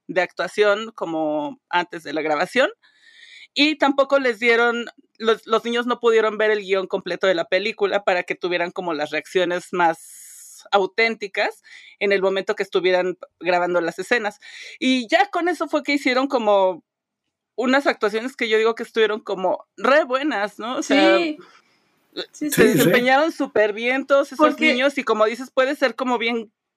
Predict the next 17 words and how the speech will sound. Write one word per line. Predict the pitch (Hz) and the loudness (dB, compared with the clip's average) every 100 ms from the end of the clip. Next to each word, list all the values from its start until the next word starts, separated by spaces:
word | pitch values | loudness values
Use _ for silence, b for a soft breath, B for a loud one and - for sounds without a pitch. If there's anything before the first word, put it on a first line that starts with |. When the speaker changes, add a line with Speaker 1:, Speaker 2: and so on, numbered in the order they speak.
| _ | _
Speaker 1:
catastrófico | 220 170 185 180 220 262 294 262 | -4 -2 -2 0 0 0 0 0
grabar | 226 202 214 - | 2 4 2 -2
como | 226 220 185 - _ | -2 -2 -2 -6 _
con | - 185 | -6 -2
tantos | 214 233 233 | -2 -2 0
niños | 214 226 | -2 -2
porque | 185 - 180 | -4 -2 -2
en | |
realidad | 170 170 190 202 202 B B B B B | 0 2 2 2 0 B B B B B
ellos | - 262 269 233 | 0 2 2 0
eran | 214 | 0
los | 196 - | -2 -4
que | 190 | -2
llevaban | 190 180 185 | 2 2 2
toda | 190 185 | 2 0
la | 185 | 0
película | 170 170 - 208 240 | -4 -6 -4 -2 -2